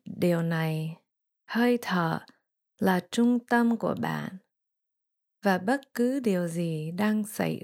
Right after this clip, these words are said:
ra trong nhận thức của bạn, cho dù đó là âm thanh hay cảm giác, hoặc cảm xúc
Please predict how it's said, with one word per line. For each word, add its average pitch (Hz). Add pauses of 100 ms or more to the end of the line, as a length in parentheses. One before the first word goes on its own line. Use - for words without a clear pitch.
ra 202 (720)
trong 214 (440)
nhận 170
thức 302
của -
bạn, 156 (2000)
cho 220
dù 185
đó 214 (420)
là 180
âm 226
thanh 226 (840)
hay 226
cảm 185
giác, 220 (800)
hoặc 185 (840)
cảm 190
xúc 320